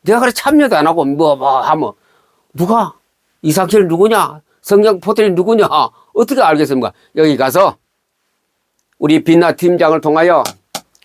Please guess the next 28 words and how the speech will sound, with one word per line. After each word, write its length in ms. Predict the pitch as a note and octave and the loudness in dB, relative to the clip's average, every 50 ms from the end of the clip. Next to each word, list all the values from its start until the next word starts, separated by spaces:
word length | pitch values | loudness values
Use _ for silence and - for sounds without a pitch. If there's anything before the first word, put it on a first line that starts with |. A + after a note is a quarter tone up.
| _ _ | _ _
몇몇 280 | - C3 D3 D#3 E3+ E3 | -4 -2 0 0 0 0
사람을 300 | E3 E3 D3 D#3 D3+ C#3+ | 0 0 0 2 2 2
만나서 300 | C#3+ D#3 E3 E3 D3+ D3 - | 2 2 2 2 0 0 -2
인사를 340 | G3 F#3 E3+ F3+ D#3 C#3 | -2 -2 0 0 -2 0
하게 180 | - E3 D#3+ D3+ | 0 -2 -2 0
되고 360 | C3 D#3+ D#3+ D#3+ C#3 G#2 - - _ _ _ _ _ _ _ _ _ _ _ _ _ - | 0 0 0 0 0 -2 -4 -8 _ _ _ _ _ _ _ _ _ _ _ _ _ -2
또 280 | G3 F#3 D#3+ A#2 - - | 0 0 0 0 -2 -2
이런 220 | F#3 F3 F#3+ G3+ | 0 2 2 2
것을 320 | F#3+ F#3 - F3 E3 D#3 C3+ | 2 0 0 0 0 0 0
내가 360 | C3+ C#3 D3 D3+ C#3 B2 A2+ | -2 -2 0 0 -2 -2 -4
하고 280 | - - - B3 A3+ G3 | -6 -6 -4 -2 0 0
있다는 260 | F3+ F#3 F#3+ F3+ F3 D#3+ | 0 2 2 0 2 2
것을 320 | D#3+ D3 E3 D3+ C#3 - | 2 0 0 0 -2 -2
그들에게 580 | - D#3 D#3 D3 C#3 C3 A2+ D3 D3 C#3 A2+ - _ _ _ _ _ _ _ - | -4 -4 -4 -2 -2 -2 0 0 0 0 -2 -4 _ _ _ _ _ _ _ -2
빛나 280 | D#3+ D#3+ E3+ E3+ D3+ | 0 2 2 2 0
팀장이 460 | - - F3 E3+ D#3+ D3 C3+ C3 C3+ | 0 -2 -2 -2 0 0 0 0 0
앞으로 400 | B2+ C3+ C3+ - C#3 C3+ C#3 C3 | 0 -2 -4 -4 -2 -2 -2 -2
계속 380 | B2+ - C3+ B2 C#3+ C3+ C#3 C3+ | -2 -2 -4 -4 -4 -6 -6 -8
있-, 260 | C#3+ - - D#3 - _ _ _ _ _ _ | -12 -12 -12 -14 -14 _ _ _ _ _ _
어, 160 | - C3 C3+ - | -2 0 0 2
운영위원들하고 1040 | D3 C#3+ C#3+ D#3 D3+ D3+ D3 C3+ C#3 C#3+ C3+ C3+ B2 A#2+ A#2+ A#2 A#2 A#2 A2 - - _ _ _ - | 2 0 2 2 2 2 2 2 2 2 2 0 0 -2 -2 0 0 -2 -2 -4 -8 _ _ _ -4
얘기를 340 | C#3+ D3 D#3+ D#3+ F3 D#3+ D3 | 0 0 2 2 2 0 0
나눌 260 | A#2+ A2 C#3 F3+ G3 | 0 0 0 0 0
겁니다. 420 | - D3+ A2+ G#2+ G2 G2 - - _ _ _ _ _ _ _ | 0 -2 -4 -6 -8 -16 -20 -20 _ _ _ _ _ _ _
그럼 260 | - A#3 A#3+ A3 F3+ | -2 0 2 2 0
제 160 | - - C3+ C3+ | 0 -2 -2 2
귀에까지 320 | C#3+ F3 F3+ E3+ C#3+ B2+ | 2 2 2 2 0 -2
들어오면 560 | - C3+ C#3 D#3 D3+ C#3+ D3+ D#3 E3+ F3 D#3 | -2 -2 0 0 2 2 2 0 0 -2 -4